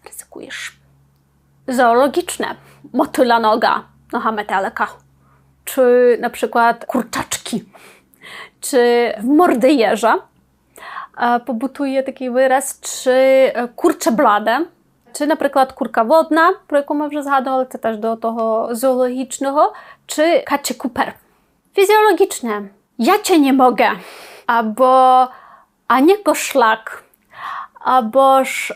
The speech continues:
do dziaska. Kurde balans. Alboż ja cię kręcę. Czy jedwabiście. Jedwabiście to szowkowo. To normalnie.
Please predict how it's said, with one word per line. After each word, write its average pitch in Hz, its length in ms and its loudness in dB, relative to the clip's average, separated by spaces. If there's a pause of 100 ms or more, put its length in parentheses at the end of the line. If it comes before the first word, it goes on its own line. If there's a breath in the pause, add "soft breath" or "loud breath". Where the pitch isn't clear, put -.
do 262 200 0
dziaska. 214 640 -2 (520)
Kurde 349 260 2
balans. 226 760 0 (1000 loud breath)
Alboż 262 680 0 (100)
ja 233 220 -2
cię 330 140 -4
kręcę. 226 600 0 (1000 loud breath)
Czy - 120 -2 (380)
jedwabiście. 220 880 -4 (720 soft breath)
Jedwabiście 269 540 0
to 302 60 -6
szowkowo. - 600 -4 (560)
To 254 80 -6
normalnie. 302 360 -4